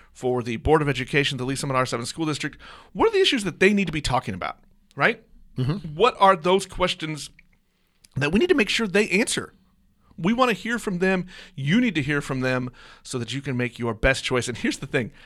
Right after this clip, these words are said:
Speaker 1: Jason, you and I, every year, one of the things we harp on is that we don't want uncontested races, right?
Speaker 2: Correct.
Speaker 1: Look, we've had one day of filing.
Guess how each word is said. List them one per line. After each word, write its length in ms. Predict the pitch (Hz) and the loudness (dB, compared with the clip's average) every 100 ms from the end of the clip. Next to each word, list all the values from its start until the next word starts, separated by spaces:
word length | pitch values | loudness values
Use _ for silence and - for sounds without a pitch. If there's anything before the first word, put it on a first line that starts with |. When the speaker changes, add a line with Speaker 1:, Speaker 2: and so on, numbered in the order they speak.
| - - - _ _ - | -20 -20 -20 _ _ -2
Speaker 1:
Jason, 360 | 135 165 160 131 | 0 0 -6 -6
you 180 | 143 214 | -2 0
and 100 | 156 | 2
I, 440 | 147 139 139 - | 2 2 2 0
every 360 | 123 135 151 156 | 2 2 4 0
year, 260 | 120 - - _ _ _ _ | -2 -6 -14 _ _ _ _
one 260 | 135 147 190 | 2 6 8
of 80 | 185 | 6
the 80 | |
things 140 | 175 147 | 2 4
we 100 | 143 | 4
harp 260 | 120 117 | 4 4
on 200 | 117 113 | 4 2
is 120 | 110 101 | -2 -2
that 320 | 107 98 113 | -2 0 -2
we 180 | 127 139 | -2 -2
don't 520 | 120 127 127 127 - - _ - | 2 6 6 2 -6 -18 _ -2
want 420 | 110 107 104 - - - - | 0 0 -2 -8 -18 -18 -4
uncontested 800 | 110 117 - 107 - 92 - 85 | -2 -2 -2 -4 -2 -4 -6 -8
races, 400 | 80 73 - - | -8 -10 -12 -6
right? 280 | - 165 - - - - | 2 2 2 -20 -20 -4
Speaker 2:
Correct. 420 | 123 107 - - - _ _ _ _ _ _ _ _ - | -4 -4 -10 -18 -18 _ _ _ _ _ _ _ _ -2
Speaker 1:
Look, 100 | 107 - | 0 2
we've 100 | - | 4
had 160 | 104 | 4
one 180 | 98 101 | 4 4
day 140 | 104 | 2
of 80 | 98 | 0
filing. 480 | - 101 120 151 151 | 2 4 6 4 0